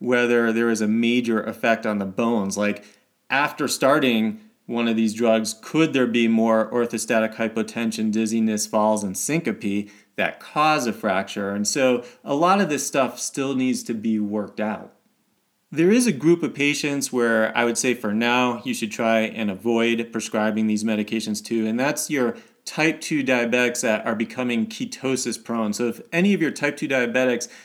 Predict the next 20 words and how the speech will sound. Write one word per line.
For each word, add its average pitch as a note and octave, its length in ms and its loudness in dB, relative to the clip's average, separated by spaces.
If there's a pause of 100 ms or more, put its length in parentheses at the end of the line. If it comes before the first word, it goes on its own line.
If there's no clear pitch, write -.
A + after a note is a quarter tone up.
(120)
as B2 160 -6
we C3+ 120 0
all D#3 160 2
know, C3 480 2 (280)
um, G#2+ 540 -2
can A#2 320 -6
get D#3 560 0
ketosis, C3 640 -4
particularly F3+ 420 -2
as A#2+ 100 -2
the B2 100 -4
disease B2 560 0
progresses, A#2+ 1080 -2
the G2+ 280 -2 (280)
pancreas A#2+ 420 0
burns G#2 340 -2
out, B2+ 380 4
you A2 80 0
stop A2 380 -2
making A2 580 -2